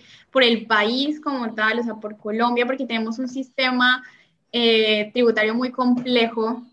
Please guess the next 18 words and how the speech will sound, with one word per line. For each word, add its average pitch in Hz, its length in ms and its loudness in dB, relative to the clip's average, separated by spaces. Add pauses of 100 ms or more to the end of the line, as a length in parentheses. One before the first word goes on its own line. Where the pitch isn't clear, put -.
(140)
por 214 80 -14
decirlo 214 340 -6
así, 233 400 -4
porque 233 220 -2
tú 240 160 -2
ves 247 160 0
otros 269 280 -4
países, 233 680 -2
tú 226 140 0
ves, 226 220 0
no 240 120 -6
sé, 220 400 -4 (680)
eh, 214 200 -4
República 226 420 0
Dominicana 214 960 0
o 208 120 0
ves 202 320 -4
España, 226 840 -2